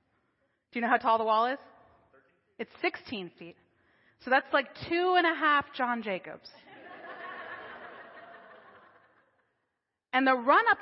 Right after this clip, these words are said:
to the wall is only about eight feet. It's only about half of that. So it is a very unusual and rare thing to actually make it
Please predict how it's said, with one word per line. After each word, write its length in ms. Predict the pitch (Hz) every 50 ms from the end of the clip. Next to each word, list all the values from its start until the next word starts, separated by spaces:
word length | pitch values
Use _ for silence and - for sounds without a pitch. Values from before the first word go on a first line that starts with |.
| -
to 60 | -
the 100 | 196 196
wall 360 | 185 175 170 170 170 165 170 -
is 160 | - 202 220
only 260 | 240 285 349 339 190
about 260 | - 220 196 196 -
eight 180 | - 262 262 - - -
feet. 160 | 170 156 - _ _ _ _ _ _ _ _ _
It's 80 | _ -
only 200 | 226 233 240 226
about 220 | 202 202 185 -
half 300 | - - 214 226 - -
of 100 | 202 -
that. 200 | - - - - _ _ _ _ _ _ _ _ _ _ _ _ _ _ _ _ _ _ _ _ _ _ _ _ _ _ _ _ -
So 120 | 254 247
it 180 | 254 254 277 302
is 160 | 339 339 294
a 60 | 294
very 260 | 240 262 269 269 269
unusual 500 | 226 226 226 233 254 262 233 254 240 226
and 140 | 226 202 202
rare 240 | 208 220 214 214 214 220
thing 180 | 254 240 233
to 60 | 214
actually 320 | 208 202 208 - - - 214
make 280 | 202 208 226 233 -
it 160 | 220 196 196